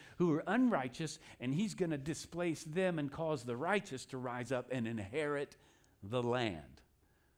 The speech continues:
But there's a problem. You see, in first century, uh, the first century Judaism, they were not on top of the hill. In fact, the Romans were. And this is helpful for some context. Jesus is speaking in the context of first century Judaism.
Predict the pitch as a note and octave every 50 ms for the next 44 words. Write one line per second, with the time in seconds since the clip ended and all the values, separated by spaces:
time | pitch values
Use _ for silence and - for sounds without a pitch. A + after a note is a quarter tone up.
0 | _ _ _ _ - G2 G#2+ A#2+ B2+ D3+ D#3+ C3 F#3+ F#3+ F#3+ D3+ A2+ F2 C2+ D#2
1 | E2+ F#2 _ _ _ _ _ _ _ _ _ _ _ _ _ _ _ _ _ B2+
2 | C3 - F3+ F3 E3 D#3 C3+ - F#3+ G3 F3 F#3+ - - G3+ G3+ - - - A#2
3 | A2 A#2+ C3 C3+ - - - - - - - - - - - B2+ B2 A#2+ A#2+ A#2
4 | A2+ A2+ - - B2 A#2 - F#3 G3 F3+ - - - - G3+ F#3+ - E3 D#3+ D3
5 | A#2+ D3+ G3+ G#3+ F3 C#3+ C3 B2 B2 C3+ C3+ C3+ A#2+ D#3 F#3+ G#3+ G3+ G3 F3+ E3+
6 | F3 F3 F3 G3 E3+ C3 G#2+ - - - C3 C#3 C3+ B2+ B2+ A#2 - - - D#3+
7 | A#2 G2+ - - - - A#2 A#2+ A2 G#2+ A2 G#2 G#2+ G#2+ F#2 D2 - - - _
8 | _ _ _ _ _ _ _ _ _ _ _ _ _ _ _ _ _ _ _ _
9 | - B2+ A#2+ - C#3+ - A#2 A#2+ C3 D#3+ F3+ F3 D#3 C3 G#2 G2+ F#2+ D#2+ C2+ -
10 | - - _ _ - - - - _ _ _ - - - - - - D#3 A3 F#3
11 | F#3 A3+ D#3 - A3 B3+ A#3+ A#3+ G3 D#3 - E3+ D3+ - D3+ C#3 - F3+ F#3+ F3
12 | D#3+ - C#3 A2 G#2+ - B2+ B2+ F3 B3+ C#4 C4+ F#3+ E3+ E3 C#3+ A#2+ C#3 C3 -
13 | - - - - A#3+ A3+ - - D3 C3+ C3+ C3+ C#3+ B2+ - F#3 F#3+ E3+ D3+ -
14 | D3+ C#3 B2+ - - D#3 - - B2+ C3+ B2+ - - C#3 B2+ B2+ - D#3+ D#3+ D3
15 | D#3+ A#3+ A#3 E3+ G#2 F2 D#2+ - D#2+ C#2+